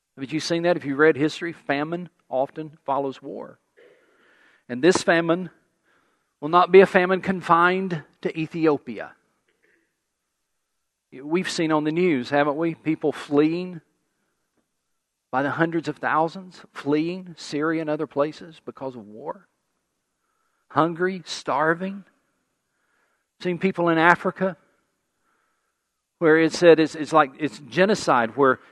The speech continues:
generations are being wiped out by, by war and by famine, by hunger. And that's just a small part of this world. Imagine when that becomes worldwide.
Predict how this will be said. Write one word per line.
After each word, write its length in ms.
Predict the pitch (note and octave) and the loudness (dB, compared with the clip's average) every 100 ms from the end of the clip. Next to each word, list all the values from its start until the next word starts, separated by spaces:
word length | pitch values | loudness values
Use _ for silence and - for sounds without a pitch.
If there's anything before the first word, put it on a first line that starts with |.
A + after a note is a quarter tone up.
| - | -4
generations 680 | D3 F#3 D#3+ G3+ G#3+ G3+ D#3 | 2 6 8 8 6 -2 -4
are 60 | |
being 200 | D3+ D#3+ | -2 -2
wiped 340 | D#3 D3+ D3+ - | 2 4 2 2
out 320 | F#3+ D3 A#2 | 4 4 2
by, 280 | B2+ B2 A#2 _ _ _ - | 2 2 -2 _ _ _ -4
by 140 | B2 | -2
war 440 | B2+ D#3 F#3+ G#3+ A3 | 2 6 12 12 12
and 200 | E3+ D#3+ | 6 2
by 160 | D3+ | 2
famine, 540 | - - G#3 G3+ D3 B2+ | 2 0 2 2 0 0
by 160 | B2+ | -2
hunger. 580 | C#3+ G#3 A#3 C#3 D#2+ C#2 _ _ _ _ _ _ _ _ _ _ _ _ _ _ _ _ - | 2 2 2 -2 -8 -10 _ _ _ _ _ _ _ _ _ _ _ _ _ _ _ _ -10
And 80 | C3+ | 0
that's 220 | D#3+ - | 0 0
just 220 | E3+ - | -10 -10
a 40 | |
small 360 | D3 - D#3 D#3 | -14 -6 -2 -2
part 360 | - E3+ D#3+ B2 | -4 -6 -4 -6
of 80 | |
this 200 | A2+ C3 | -8 -10
world. 460 | C#3 D3+ B2 F2+ F2 _ _ _ _ _ _ _ _ _ _ _ _ | -8 -6 -6 -10 -18 _ _ _ _ _ _ _ _ _ _ _ _
Imagine 720 | B2+ B2+ D3 F#3+ G3 A3 F#3 | -14 -4 -2 0 0 -4 -4
when 160 | F#3+ | -4
that 220 | E3+ D#3+ E3 | -2 -4 -6
becomes 500 | - D3+ C#3 C#3 B2 | -8 -8 -8 -8 -14
worldwide. 1000 | A#2 B2 A#2 G#2 G#2 G2 E2+ - - | -8 -6 -6 -8 -12 -12 -14 -18 -20